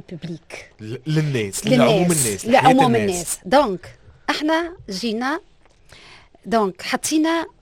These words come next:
Speaker 1: une interface U I U X qui est gamifiée,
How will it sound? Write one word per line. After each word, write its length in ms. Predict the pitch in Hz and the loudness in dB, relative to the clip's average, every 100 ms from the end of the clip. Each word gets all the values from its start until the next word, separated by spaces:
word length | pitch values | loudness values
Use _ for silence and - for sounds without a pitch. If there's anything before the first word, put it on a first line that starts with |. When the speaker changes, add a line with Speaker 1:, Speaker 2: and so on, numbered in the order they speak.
| - - | -18 -4
Speaker 1:
une 100 | 247 | -2
interface 800 | 254 247 220 269 269 - - - - - - | -2 -4 -4 -2 -2 -2 -6 -6 -12 -20 -12
U 80 | 220 240 | -2 0
I 180 | 208 202 | 0 -2
U 60 | |
X 180 | 254 - - - - - _ _ | -6 -6 -6 -6 -8 -14 _ _
qui 80 | - | -10
est 40 | 247 | -6
gamifiée, 480 | 302 294 - 277 | -4 -6 -6 -8